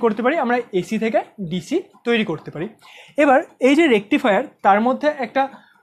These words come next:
commonly used রেকটিফায়ার হলো পিএন জাংশন ডায়োড রেকটিফায়ার। পিএন জাংশন ডায়োড, যেটা তোমরা already পড়েছো, সেই ডায়োড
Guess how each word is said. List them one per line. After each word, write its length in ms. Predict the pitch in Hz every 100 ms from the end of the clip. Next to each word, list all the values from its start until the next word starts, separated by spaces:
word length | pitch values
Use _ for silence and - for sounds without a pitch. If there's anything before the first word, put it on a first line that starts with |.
| _ _ _ -
commonly 440 | 208 240 269 294 285 226
used 240 | 247 240 - - _ _ _ _ -
রেকটিফায়ার 440 | 202 202 220 262 208
হলো 140 | 180 277 - _ _
পিএন 300 | 233 240 254 247
জাংশন 360 | 247 247 - 381 - 208 180
ডায়োড 300 | 165 190 277 214
রেকটিফায়ার। 460 | 180 - 165 160 226 - _
পিএন 240 | 196 196 208 214
জাংশন 360 | 214 - 269 415 - _ _ _ _ _ _ _ _ _ _ _ - _ _ _ _ _ _ _ - 185
ডায়োড, 340 | 185 180 196 - - -
যেটা 160 | 202 214 233
তোমরা 160 | 247 233
already 280 | 214 226 240 233
পড়েছো, 300 | 233 233 175 277 - _ - -
সেই 160 | 247 226
ডায়োড 280 | 180 185 240